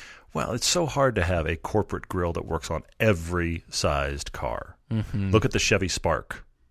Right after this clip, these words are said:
Speaker 1: It has that traditional
Speaker 2: Yeah,
Speaker 1: Chevy front
Speaker 2: yeah.
Speaker 1: end, but it is entirely too big a face for that tiny little automobile.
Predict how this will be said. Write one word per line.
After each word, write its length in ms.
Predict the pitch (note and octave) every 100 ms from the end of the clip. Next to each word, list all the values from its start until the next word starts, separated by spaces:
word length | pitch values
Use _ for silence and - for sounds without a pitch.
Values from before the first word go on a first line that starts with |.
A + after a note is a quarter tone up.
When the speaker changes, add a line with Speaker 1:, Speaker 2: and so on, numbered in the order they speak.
| - - _ -
Speaker 1:
It 80 | G#2
has 140 | G2
that 160 | F2+ G#2
traditional 580 | - G2+ G#3 - G#2 G2
Speaker 2:
Yeah, 180 | F3 A3+
Speaker 1:
Chevy 240 | A3+ G#2+
front 320 | G2 - G2+ G2+
Speaker 2:
yeah. 140 | F#2+
Speaker 1:
end, 200 | E2 E2+ - - -
but 120 | - G#2
it 100 | F#2+
is 120 | F#2
entirely 800 | G#2 G#2 - A#2+ A#2 A2 G2 F2+
too 200 | - F#2+
big 160 | F2+
a 60 | E2+
face 280 | - F2+ E2
for 120 | F2+
that 100 | E2
tiny 200 | - F2+
little 180 | E2 D#2+
automobile. 460 | E2 D#2+ D2+ D2